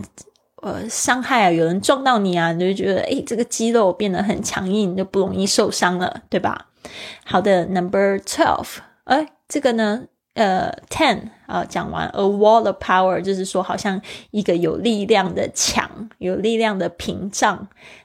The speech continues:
Number eleven，my abs look buff and sexy。这个 buff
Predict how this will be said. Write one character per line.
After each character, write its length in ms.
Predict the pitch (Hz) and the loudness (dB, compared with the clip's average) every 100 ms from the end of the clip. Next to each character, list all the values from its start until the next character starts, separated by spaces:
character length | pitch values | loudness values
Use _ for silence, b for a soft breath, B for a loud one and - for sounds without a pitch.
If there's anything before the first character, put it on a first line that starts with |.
| B | B
Number 200 | 208 262 | 0 2
eleven，my 800 | 269 269 285 262 208 202 190 185 | 2 0 2 2 0 0 0 -2
abs 560 | - 208 208 226 - - | 0 2 2 0 -4 -8
look 380 | 226 202 208 - - - | -2 2 0 -2 -6 2
buff 460 | 202 - - - - - | 4 4 -2 -10 -14 -8
and 220 | 170 180 | -6 -4
sexy。 760 | - 247 233 - 202 170 - - | 0 0 0 -4 -4 -6 -8 -6
这 100 | 269 | -2
个 100 | 262 - - | -2 0 4
buff 640 | 311 202 220 - - | 6 6 0 -6 -12